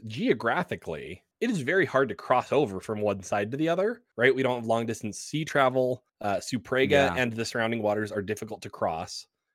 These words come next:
Speaker 1: I think any battles that are fought have to be in Suprega or, like, crossing over from Suprega, right?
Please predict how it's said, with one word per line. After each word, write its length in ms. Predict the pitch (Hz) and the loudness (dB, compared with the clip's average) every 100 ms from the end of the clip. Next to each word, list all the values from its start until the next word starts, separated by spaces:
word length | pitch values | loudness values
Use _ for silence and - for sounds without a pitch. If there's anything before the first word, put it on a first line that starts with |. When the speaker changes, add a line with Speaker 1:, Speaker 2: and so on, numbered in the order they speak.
| _ - | _ 2
Speaker 1:
I 80 | |
think 560 | 143 - 262 214 - - _ | 2 2 0 0 -2 -14 _
any 220 | 143 196 | 0 2
battles 320 | 170 113 147 160 | 4 4 4 2
that 80 | |
are 60 | 185 | 0
fought 280 | - 214 233 | 0 0 0
have 200 | 151 151 | -2 -2
to 80 | 156 | -4
be 180 | 131 135 | -4 -4
in 160 | 135 143 | -2 -2
Suprega 680 | - 123 - 135 95 69 - - | -4 -4 2 2 0 -10 -14 2
or, 160 | 143 | 4
like, 160 | 135 123 | 6 4
crossing 360 | - 123 - 110 | 4 2 0 -2
over 180 | 110 98 | -2 -2
from 240 | 120 113 | -2 -2
Suprega, 480 | - 90 87 76 76 | -4 -10 -12 -12 -10
right? 260 | 87 107 | -8 -8